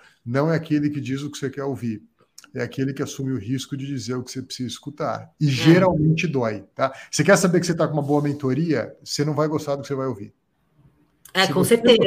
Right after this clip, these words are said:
Speaker 1: gostar do que tá ouvindo, você não tem um bom mentor. Você tem um cara que diz, "Deixa eu acabar rápido essa conversa e não ter problema pro dia seguinte."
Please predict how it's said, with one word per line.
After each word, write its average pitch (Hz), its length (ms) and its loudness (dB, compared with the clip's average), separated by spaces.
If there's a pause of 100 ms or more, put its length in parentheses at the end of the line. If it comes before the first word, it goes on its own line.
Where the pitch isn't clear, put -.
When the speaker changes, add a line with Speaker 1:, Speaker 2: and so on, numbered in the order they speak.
(200)
Speaker 1:
gostar 160 120 4
do 160 120 -8
que - 80 -20
tá - 140 -10
ouvindo, 139 400 -2
você - 180 -4
não 170 160 -4
tem 160 160 -2
um 165 80 2
bom 156 160 -2
mentor. 131 420 -6
Você - 120 -10
tem 143 180 -8
um 139 80 -8
cara 143 240 0
que 147 160 -6
diz, 127 340 -6
"Deixa 143 280 -6
eu 143 40 -6
acabar 131 300 -4
rápido 131 380 -4
essa 92 180 -8
conversa 123 480 -8
e 135 40 -8
não 131 100 -8
ter 135 140 -8
problema 127 420 -8
pro 123 160 -16
dia 117 140 -10
seguinte." 110 580 -16